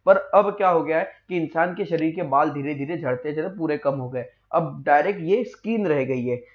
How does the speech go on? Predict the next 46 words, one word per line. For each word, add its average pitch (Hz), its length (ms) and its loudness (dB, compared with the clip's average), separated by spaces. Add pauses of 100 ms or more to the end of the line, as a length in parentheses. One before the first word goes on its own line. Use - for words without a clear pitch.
(140)
तो 180 60 0
जो 170 260 2
भी 202 140 0
धूप 180 280 0
आएंगी 180 300 2
ये 160 200 -2
स्किन 151 340 -4
पर 156 180 -2
पड़ेंगी, 151 320 -2
जो 160 160 4
भी 185 140 2
ठंड 180 280 0
आएंगी 180 360 0 (140)
स्किन 180 360 -6
को 185 120 0
ठंड 165 300 0
महसूस 156 380 -2
होंगी। 147 260 -6 (460)
तो 220 260 4
इन 220 140 0
सभी 202 320 2
चीजों 170 280 -6
से 190 120 -6
प्रोटेक्ट 196 480 -6
करने 135 280 2
के 143 140 -6
लिए 139 320 -4 (180)
हम 220 240 0
कपड़े 123 240 -4
पहनते 120 380 -12
हैं, 196 140 -4
इसलिए 185 300 -2
हमें 156 200 -4
कपड़ों 131 320 -6
की 202 120 -8
जरूरत 135 400 -2
पड़ी 117 200 -8
है। 113 120 -14 (380)
तो 202 120 4
we 180 260 -4 (120)
can 175 200 2
see 170 260 -8
a 151 180 0
variety 143 560 0
in 151 80 -4
a 143 120 -6